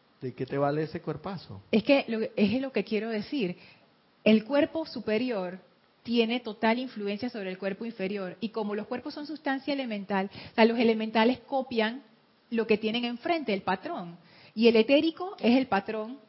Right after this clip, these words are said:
Speaker 2: del físico. Y el emocional es el patrón del etérico y el físico. Y el mental es el patrón del emocional, el etérico y físico. Es como un sándwich.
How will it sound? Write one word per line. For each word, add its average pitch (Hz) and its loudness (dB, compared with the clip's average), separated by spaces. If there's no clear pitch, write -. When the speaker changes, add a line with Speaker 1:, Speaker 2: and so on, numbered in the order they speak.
Speaker 2:
del 190 -2
físico. 170 -12
Y 214 2
el 226 2
emocional 247 -2
es 311 2
el 302 0
patrón 240 -2
del 262 0
etérico 240 0
y 190 0
el 185 -4
físico. 190 -10
Y 233 4
el 233 6
mental 240 2
es 294 4
el 302 0
patrón 226 0
del 262 2
emocional, 220 -4
el 247 4
etérico 208 0
y 196 -6
físico. 214 -6
Es 226 0
como 226 -6
un 214 -10
sándwich. 214 -10